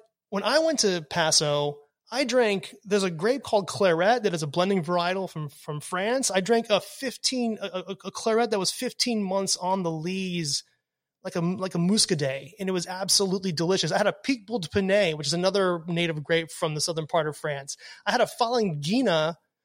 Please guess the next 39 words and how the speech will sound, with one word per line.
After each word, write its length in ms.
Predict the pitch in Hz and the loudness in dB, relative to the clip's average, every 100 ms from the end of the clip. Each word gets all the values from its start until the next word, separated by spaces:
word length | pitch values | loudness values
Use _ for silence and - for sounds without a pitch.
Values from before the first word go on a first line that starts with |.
| _ | _
that 320 | 196 190 180 | 0 0 2
is 140 | 190 175 | 0 2
a 40 | |
native 300 | 190 202 170 | 2 2 2
grape 200 | 185 180 | -2 -4
to 120 | - | -4
Campania 840 | - 160 - 208 208 196 147 127 127 _ _ _ | -2 -4 0 2 2 2 -2 -4 -8 _ _ _
that 140 | 180 170 | -2 -2
was 160 | 165 - | -2 -6
absolutely 560 | 180 190 - 208 196 160 | -6 -2 0 0 -2 -2
stunning, 560 | - - - 196 180 | 2 2 2 0 0
and 100 | 170 | -2
it 40 | 165 | -2
was 100 | 147 | 0
made 340 | 175 185 180 | 0 0 0
in, 180 | 170 165 | -4 -4
uh, 280 | 160 156 147 | 0 0 -2
you 120 | 160 | -4
know, 80 | 147 | -2
skin 260 | - 202 180 | 0 0 -2
fermenting 320 | 165 156 151 | -2 -2 -2
as 100 | 143 | -4
an 80 | 143 | 0
orange 320 | 160 151 147 | 0 0 -2
wine. 200 | - 160 160 139 - _ _ _ _ _ | -4 -4 -4 -6 -18 _ _ _ _ _
It, 160 | 226 240 | -2 0
it 60 | |
was, 160 | 247 190 | -2 -4
it, 120 | 214 | -2
like, 180 | 214 196 | -2 -2
it, 120 | 220 | -4
you're 140 | 220 | -2
just 120 | 233 - | 2 4
like, 140 | 220 | 4
your, 280 | 202 214 185 - | 2 -2 -4 -8
my 180 | 220 226 | -2 0
mind 300 | 214 226 254 | 2 2 2
was 140 | 202 | 0
blown. 720 | 160 139 160 180 277 220 - | -2 -4 -2 0 -2 -4 -6